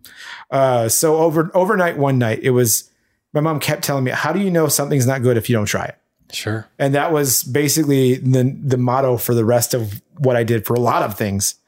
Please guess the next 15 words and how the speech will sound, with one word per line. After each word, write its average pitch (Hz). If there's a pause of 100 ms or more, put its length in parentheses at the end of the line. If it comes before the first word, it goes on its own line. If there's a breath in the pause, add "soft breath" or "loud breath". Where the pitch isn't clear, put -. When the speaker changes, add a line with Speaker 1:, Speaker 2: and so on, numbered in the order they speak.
(460 soft breath)
Speaker 1:
Um, 110 (480)
so 147
there 143
was 139
at 135
one 139
point, 147
I 131
think, 131
um, 110
tomatoes, 135
I -
got 120
to -
tomatoes. 123